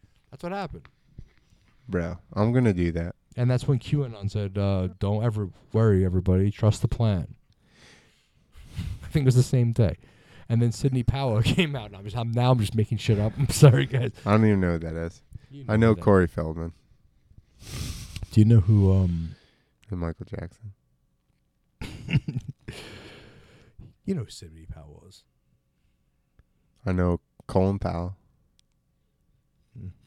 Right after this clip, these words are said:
Speaker 1: I know him too.
Speaker 2: It's close enough.
Speaker 1: I think they're, I think that's his sister. Totally not true.
Speaker 2: <laughs>
Speaker 1: Um,
Speaker 2: Is she black?
Speaker 1: No.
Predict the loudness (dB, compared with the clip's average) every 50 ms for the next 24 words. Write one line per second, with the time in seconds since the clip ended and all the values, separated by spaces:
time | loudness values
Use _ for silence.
0 | -6 -2 -2 0 0 -2 -2 -4 -6 -4 -4 -4 -4 -4 -8 -12 _ _ _ _
1 | _ _ -20 -20 -8 -4 -2 -2 -2 -2 -4 -4 -4 -4 -4 -6 -8 -12 -20 _
2 | -20 -20 _ -8 -6 -6 -6 -6 -8 -18 -20 -20 -20 _ _ -14 -12 -12 -12 -12
3 | -14 -14 -16 _ -18 -16 -16 -16 -16 -18 -18 _ -18 -20 -18 -20 -20 -20 -20 -20
4 | -20 -20 -18 -18 -18 -18 -18 -18 -18 -18 -20 _ _ -20 -20 _ _ _ -20 -20
5 | -20 -20 _ _ _ _ _ _ _ _ _ _ _ _ _ _ _ _ _ _
6 | _ _ _ _ _ _ _ _ _ -6 -2 0 0 0 0 -4 -6 -10 -12 -14
7 | -16 -16 -14 -16 -16 -16 _ _ _ _ _ _ -14 -12 -10 -10 -10 -12 -12 -14
8 | -6 2 4 4 4 4 _ -12 -6 0 2 2 2 2 2 0 0 2 2 0
9 | 0 0 -2 -6 -10 -18 _ _ 0 6 8 10 12 10 10 8